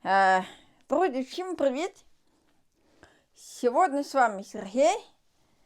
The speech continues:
Сьогодні я хочу показати, поділитися своїм опитом.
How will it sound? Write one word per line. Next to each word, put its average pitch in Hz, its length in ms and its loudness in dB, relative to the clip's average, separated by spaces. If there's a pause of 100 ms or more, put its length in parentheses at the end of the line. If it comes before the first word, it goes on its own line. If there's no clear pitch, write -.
(160)
Сьогодні 277 420 -2
я 254 100 2
хочу 262 320 -12
показати, 226 640 -2
поділитися 214 720 -6
своїм 214 400 -6
опитом. 220 580 0